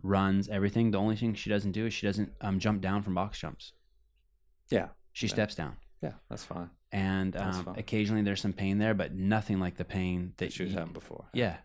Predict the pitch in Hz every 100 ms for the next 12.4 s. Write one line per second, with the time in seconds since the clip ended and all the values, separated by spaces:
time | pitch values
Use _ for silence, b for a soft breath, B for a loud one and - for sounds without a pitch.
0 | _ - 123 104 - 87 82 80 B B
1 | B 90 87 95 92 90 90 87 90 87
2 | 85 - 107 95 101 - - - - -
3 | 107 104 110 - 101 98 - 104 95 98
4 | 98 87 90 98 113 - - _ 104 98
5 | 95 90 90 95 101 95 113 95 - 101
6 | 95 92 95 98 113 110 87 - 101 90
7 | - 98 104 - 90 90 90 95 90 87
8 | 104 95 90 90 95 92 98 95 92 95
9 | 92 92 - - 110 117 B B B 87
10 | 85 87 - - - - 95 90 - 90
11 | - 95 92 95 92 90 90 90 90 90
12 | 87 87 95